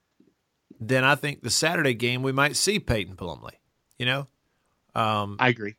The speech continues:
Speaker 1: But because of Small on f-, staying on a Friday, normal week, which makes a lot of sense, um, they're not gonna rush up Peyton in this one.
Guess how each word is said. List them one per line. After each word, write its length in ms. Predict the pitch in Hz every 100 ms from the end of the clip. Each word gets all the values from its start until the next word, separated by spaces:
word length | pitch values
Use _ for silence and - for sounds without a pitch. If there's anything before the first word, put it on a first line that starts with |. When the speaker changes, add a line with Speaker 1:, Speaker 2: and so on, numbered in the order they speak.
| -
Speaker 1:
But 200 | 123 117
because 440 | 117 - 139 120
of 260 | 123 117 -
Small 540 | - 131 123 123 123
on 380 | 117 113 107 104 _ _
f-, 180 | - -
staying 440 | - - 156 160 147
on 140 | 139
a 60 | 120
Friday, 640 | - 127 127 120 120 113 - _ 135
normal 280 | 135 123
week, 260 | 117 120 117
which 160 | 113 117
makes 220 | 120 -
a 40 |
lot 140 | 120 113
of 60 |
sense, 480 | - 110 107 104 - _ _ _ _ _ _ _ _ _ _ _ _
um, 460 | 117 107 104 104 92 -
they're 100 | 113
not 40 |
gonna 160 | 110 104
rush 240 | 107 -
up 160 | 104 -
Peyton 260 | 117 107
in 120 | 101 98
this 220 | 110 -
one. 180 | 95